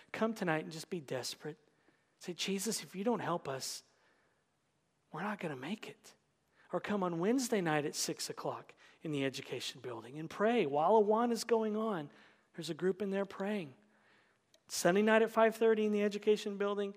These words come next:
Wednesday night at six o'clock. Just come desperate.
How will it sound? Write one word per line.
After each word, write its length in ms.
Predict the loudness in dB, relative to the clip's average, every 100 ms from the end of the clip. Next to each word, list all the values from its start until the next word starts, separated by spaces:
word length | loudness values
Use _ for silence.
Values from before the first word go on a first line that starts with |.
| -8
Wednesday 440 | 0 2 2 0 2
night 160 | 2
at 80 | 0
six 240 | -6 -6
o'clock. 320 | -2 -2 -2 -8
Just 560 | 0 2 2 0 -8 -20 -20 _ -8
come 480 | -2 0 0 -2 -10 -20 _ _ _ _ -8
desperate. 840 | -8 -6 -8 -10 -18 -18 -20